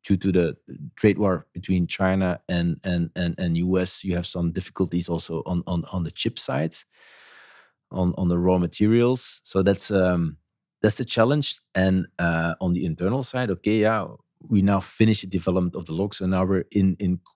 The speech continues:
commercialization mode. Uh, but mobility, okay, the bike security is developing very good, but mobility is lagging behind a bit because people are just more home,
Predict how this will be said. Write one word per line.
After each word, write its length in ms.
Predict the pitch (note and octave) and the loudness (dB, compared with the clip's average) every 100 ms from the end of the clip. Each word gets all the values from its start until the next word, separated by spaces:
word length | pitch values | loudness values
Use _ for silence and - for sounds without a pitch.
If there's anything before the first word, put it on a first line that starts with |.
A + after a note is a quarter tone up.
| _ | _
commercialization 760 | G2 F#2 - F#2 E2 F#2+ G2 A#2 | 0 0 0 -2 2 0 2 2
mode. 340 | G#2+ A2+ A#2+ - - _ _ _ _ | 2 2 0 -8 -20 _ _ _ _
Uh, 200 | G#2 A#2+ - | -4 -4 -2
but 320 | G2 E2+ - - _ _ | -2 -2 -6 -20 _ _
mobility, 840 | G2 E2+ A2 B2 - C3 B2 B2+ - _ | -2 4 4 4 0 0 0 0 -6 _
okay, 300 | G2+ F#2+ G2 | -4 2 2
the 60 | F2 | 2
bike 260 | D#2 G2 | 2 0
security 480 | G#2 G2 - A2+ A#2+ | 0 -4 0 0 0
is 80 | A#2+ | 0
developing 520 | A#2 G#2 G#2 G2 G#2 | 0 2 0 2 0
very 220 | F#2+ F#2 | 2 2
good, 240 | F2+ A#2+ - _ | 2 0 0 _
but 140 | F#2 | -2
mobility 540 | G2 E2 G#2 G#2+ G#2 F2+ | 0 0 0 2 0 -2
is 120 | E2+ | 0
lagging 300 | F#2 F2 F#2 | 0 0 -2
behind 420 | E2+ E2+ D#2+ A#2 | -2 -4 -2 -2
a 40 | |
bit 200 | G#2 G#2 - | -2 -6 -8
because 320 | A#2 F2+ - _ | -4 -4 -4 _
people 340 | - F#2+ G2 - | -2 0 -2 -2
are 140 | F2 | -4
just 340 | F2 F2+ F2 - _ _ _ _ _ _ | -2 -4 -6 -12 _ _ _ _ _ _
more 260 | - F2+ F2 | -2 0 0
home, 420 | D#2+ F2 F#2 B2+ | 0 2 2 0